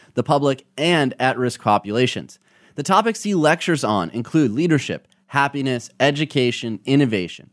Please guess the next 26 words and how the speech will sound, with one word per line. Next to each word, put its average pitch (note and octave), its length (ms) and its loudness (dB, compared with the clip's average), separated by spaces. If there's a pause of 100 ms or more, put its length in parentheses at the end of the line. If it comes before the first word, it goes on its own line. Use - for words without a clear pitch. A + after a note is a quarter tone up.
(140)
ethics, C3 440 -2
self-esteem, C3 680 0
resilience, A#2+ 580 0 (280)
goal B2+ 180 0
setting, C3 400 -4 (140)
and C3+ 280 2
mindfulness. C3+ 680 -2 (460)
His F#3+ 180 0
books F#3+ 260 2
have F#3 80 -4
been E3 140 -2
translated E3 580 0
in D3 60 0
more D3 120 0
than C3+ 140 -2
twenty-five C#3+ 600 0
languages A#2+ 580 -2
and B2 100 0
have B2+ 140 -2
appeared D3 400 0
on C3+ 160 0
bestsellers C3 580 0
lists A#2+ 300 -4
around A2+ 380 2
the A#2+ 60 0
world. G#2+ 380 0